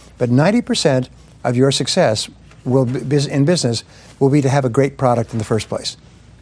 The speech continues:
And this is something that many people miss. They think if I have a good product and I,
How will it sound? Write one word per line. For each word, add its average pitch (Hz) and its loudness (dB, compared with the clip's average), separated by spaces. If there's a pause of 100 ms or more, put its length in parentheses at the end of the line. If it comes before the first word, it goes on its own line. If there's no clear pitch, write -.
(360)
And 123 4
this 127 -2
is 226 -2
something 151 -2
that 123 0
many 170 2
people 151 -2
miss. 127 0
They 139 2
think 180 2
if 131 0
I 143 0
have 147 -2
a 135 2
good 214 -2
product 117 -2 (380)
and 127 2
I, 127 2